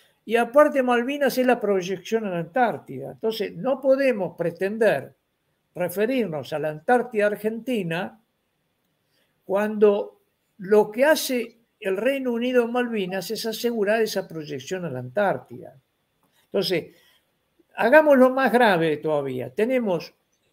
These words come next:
invadido por el Reino Unido un millón seiscientos treinta y nueve mil kilómetros cuadrados. Tenemos en disputa con el Reino Unido la Antártida. Ahí nomás tenemos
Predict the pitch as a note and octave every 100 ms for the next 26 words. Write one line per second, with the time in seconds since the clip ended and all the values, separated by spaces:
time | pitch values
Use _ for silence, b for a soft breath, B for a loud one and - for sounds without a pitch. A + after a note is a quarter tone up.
0 | _ B3 C4 B3 C4 E4 D#4+ B3 G3 F#3
1 | F#3 F#3+ F#3 G3 B3 A#3+ G#3 G3 F3+ G#3+
2 | F3+ F3+ E3 G3+ F#3 F3 D#3+ D3+ D3 D3
3 | D3+ D#3+ D3+ D#3+ D#3 D#3 - C3 B2+ A#2+
4 | - A#2+ G#3+ C4 C4+ A#3 - C#4+ D#4+ D4+
5 | A3 - B3 C4 G3 E3 D3+ C#3 D3 C#3
6 | C#3+ F#3 A#3 G3+ E3+ F#3+ F3 C#3+ B2 B2
7 | - - _ _ _ _ _ F#3 A3+ G#3
8 | G#3+ B3 - _ _ _ _ _ _ F3+
9 | F#3+ A3 C4 B3+